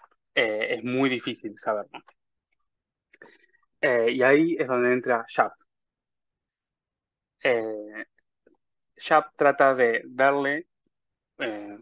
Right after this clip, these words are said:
una explicación a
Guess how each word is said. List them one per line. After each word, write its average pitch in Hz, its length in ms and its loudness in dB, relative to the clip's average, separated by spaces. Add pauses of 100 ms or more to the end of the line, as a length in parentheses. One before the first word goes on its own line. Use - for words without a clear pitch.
(140)
una 131 140 -2
explicación 143 920 -4 (960)
a 107 560 0